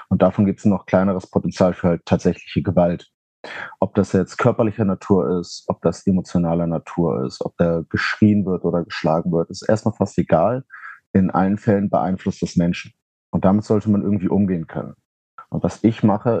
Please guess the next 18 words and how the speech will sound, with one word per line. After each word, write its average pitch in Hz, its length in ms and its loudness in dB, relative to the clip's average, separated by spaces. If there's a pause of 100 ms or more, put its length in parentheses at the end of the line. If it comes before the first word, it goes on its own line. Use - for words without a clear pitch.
(200)
ist, - 240 -16 (300)
ich - 160 -8
bereite 95 600 0
Menschen 92 380 2
auf - 140 -6
solche 92 260 0
Situationen 85 580 0
vor, 64 460 -2
dass - 160 -14
sie - 100 -2
wissen, 90 480 2
wie 85 60 -2
es - 160 -6
aussieht, 101 500 0
wie - 60 -6
es - 100 -12
sich - 160 -10
anfühlt, 92 540 0